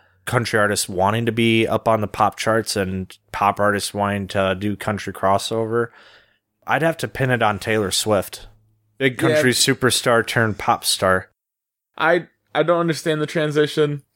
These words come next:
Speaker 2: I don't like the transition. She was a much better country artist than she was a pop artist, but, you know, that's just my opinion.
Speaker 1: But I mean, okay, so another artist that kind of rose to stardom in country music around the same time as Taylor Swift, like, the mid-odds,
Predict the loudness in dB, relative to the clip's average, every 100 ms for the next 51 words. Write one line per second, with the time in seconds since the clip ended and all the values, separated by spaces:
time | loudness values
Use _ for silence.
0 | _ 0 2 4 4 4 0 0 2 2
1 | 2 -2 -4 -2 0 2 2 2 0 0
2 | 2 2 0 -4 -4 0 0 0 0 2
3 | 2 2 0 -2 -6 -6 -8 -4 0 2
4 | 0 -6 -14 -10 -10 -2 2 2 2 0
5 | 0 -4 -2 -2 -2 -2 0 0 -2 -8
6 | -2 -2 -2 -6 -8 -10 -12 _ _ _
7 | 0 2 4 2 0 0 2 2 2 2
8 | 2 2 2 2 2 2 0 2 2 0
9 | -6 _ -4 0 2 0 0 2 2 2
10 | 0 -2 -2 -2 0 0 0 -2 -4 -6
11 | -4 -2 0 0 -2 0 2 2 0 0
12 | 0 2 0 -2 0 0 0 0 2 2
13 | 2 -4 -2 -2 0 2 4 2 0 -4